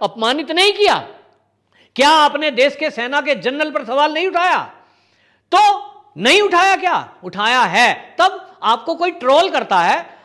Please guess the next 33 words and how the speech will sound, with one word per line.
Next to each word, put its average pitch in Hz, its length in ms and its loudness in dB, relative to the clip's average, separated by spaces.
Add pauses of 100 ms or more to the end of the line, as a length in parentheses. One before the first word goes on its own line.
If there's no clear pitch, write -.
आपको 311 340 -2
कोई, 330 240 0
ए, 269 200 -10 (380)
सोशल 262 540 -2
मीडिया 277 340 0
पर 294 440 -2 (100)
अगर 262 240 0
कोई 294 220 -2
आपको 269 360 0
बातें 226 440 0
तंज 285 260 -4
करता 214 340 -2
है, 294 200 2 (280)
तब 285 160 -4
आप 339 200 -2
ये 233 200 -6
कहने 349 260 -2
लगते 359 280 -4
हो 359 120 -2
कि 359 120 -4
आरएसएस 294 580 0
इस 330 160 -14
संचालन 302 480 -2
कर 294 140 -6
रही 294 120 -8
है 302 80 0
Facebook 262 380 -8 (100)
का 302 340 -6 (120)
और 240 140 -4
WhatsApp 262 340 -2
का। 285 300 -4 (540)
तो 170 60 -12
कांग्रेस 294 920 2